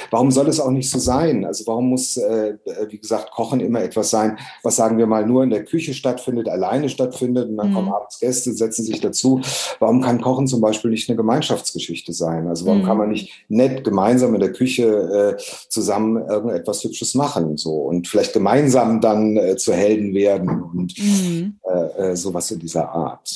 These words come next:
Speaker 1: ne?
Speaker 2: Mhm. Also
Speaker 1: Ja.
Speaker 2: witzigerweise, wenn du sprichst, könnte ich bei allem, was du sagst, das Wort Kochen durch das Thema Nähen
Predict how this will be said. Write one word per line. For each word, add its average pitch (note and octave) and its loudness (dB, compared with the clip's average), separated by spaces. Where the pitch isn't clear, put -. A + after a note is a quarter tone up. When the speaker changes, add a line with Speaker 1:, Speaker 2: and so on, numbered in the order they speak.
Speaker 1:
ne? F3 -2
Speaker 2:
Mhm. E3+ -6
Also F3+ 0
Speaker 1:
Ja. F3 -2
Speaker 2:
witzigerweise, G3 0
wenn G3+ 0
du F#3 -4
sprichst, - -6
könnte G#3+ -2
ich G3+ -12
bei F#3+ -2
allem, G3 -4
was G#3 -8
du F#3+ -16
sagst, F3 -6
das F#3+ -12
Wort F3 -6
Kochen F#3 -4
durch E3+ -6
das D#3+ -12
Thema E3+ -8
Nähen D#3+ -6